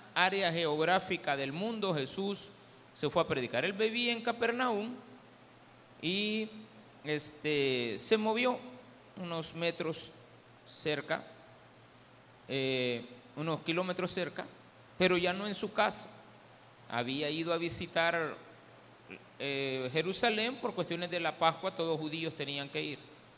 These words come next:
Y más él, que ya se estaba presentando como alguien que era escuchado. Pero Jesús desarrolló su ministerio principalmente en el lago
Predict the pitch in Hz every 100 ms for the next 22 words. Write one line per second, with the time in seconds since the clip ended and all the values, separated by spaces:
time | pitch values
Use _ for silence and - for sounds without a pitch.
0 | - - - 170 165 185 196 220 240 226
1 | 190 170 170 180 175 180 175 180 - 175
2 | - 180 190 185 170 156 160 175 180 180
3 | - 151 131 113 - - - - - -
4 | - - - 165 170 151 151 - 156 -
5 | 226 139 - - - - - - - -
6 | - - - - - - - - - -
7 | - - 190 233 254 254 240 247 254 -
8 | - 165 - 175 160 160 180 214 214 214
9 | 208 - 214 180 180 165 156 156 165 180
10 | 190 185 190 208 214 - - - - -
11 | - - - - - - - - - 147
12 | 156 151 147 139 139 151 175 190 185